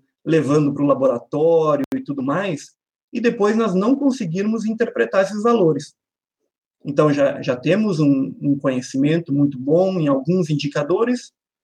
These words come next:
e para alguns ainda temos um certo desafio. Particularmente aqueles biológicos que eu acabei de falar,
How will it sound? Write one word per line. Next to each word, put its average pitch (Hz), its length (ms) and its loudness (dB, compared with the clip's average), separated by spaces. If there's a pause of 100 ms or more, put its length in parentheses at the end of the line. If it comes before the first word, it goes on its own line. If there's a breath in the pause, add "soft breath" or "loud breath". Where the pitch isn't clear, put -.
(160)
e 262 80 -4
para 240 220 2
alguns 208 320 0
ainda 196 220 0
temos 190 500 0 (240)
um 180 80 0
certo 180 340 0
desafio. 165 640 0 (720)
Particularmente 202 840 2
aqueles 208 260 -2
biológicos 165 760 0
que - 80 -4
eu 147 40 2
acabei 147 260 -2
de 147 100 -8
falar, 131 320 0